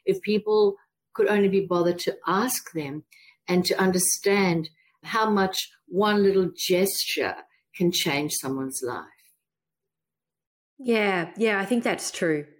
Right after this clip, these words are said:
Speaker 2: I think that's really true. One thing I wanted to ask you about was you received an O A M in two thousand and twenty-one. That would have been the most incredible moment. What did that mean to you, you know, when you heard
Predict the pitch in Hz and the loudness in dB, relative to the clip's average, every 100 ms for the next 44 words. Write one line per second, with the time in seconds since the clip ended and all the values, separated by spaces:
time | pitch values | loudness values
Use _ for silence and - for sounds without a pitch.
0 | - 214 233 233 - 160 170 170 - 147 | -8 -2 -2 -2 -4 0 0 0 -2 -2
1 | 143 143 _ _ - - - _ - 226 | -4 -12 _ _ -20 -20 -20 _ -6 0
2 | 302 330 427 330 233 - 170 170 190 202 | 0 2 2 2 0 0 0 -2 -2 0
3 | 180 160 156 170 165 160 175 165 - 165 | 0 0 0 2 0 0 0 0 2 2
4 | 156 147 139 160 147 139 135 127 127 - | 2 0 -2 0 2 2 2 0 -6 -6
5 | 160 147 156 139 131 127 135 127 131 143 | -6 -2 -2 -2 -2 -2 -4 -6 -4 -4
6 | 131 131 127 123 _ _ _ _ _ _ | -2 -2 -4 -6 _ _ _ _ _ _
7 | - 214 185 170 143 156 143 139 135 135 | -4 0 2 2 2 0 2 2 0 -2
8 | 143 143 147 135 139 135 131 131 131 131 | -6 -4 -2 0 0 0 0 -2 -4 -6
9 | - - 180 - 220 190 156 - 151 139 | -8 -2 -2 0 -2 0 -2 -2 0 0
10 | 147 - 143 139 135 131 _ _ _ - | -2 -2 0 0 0 -4 _ _ _ -4
11 | 160 139 139 139 135 135 131 135 | -2 0 -2 -2 -2 -2 0 0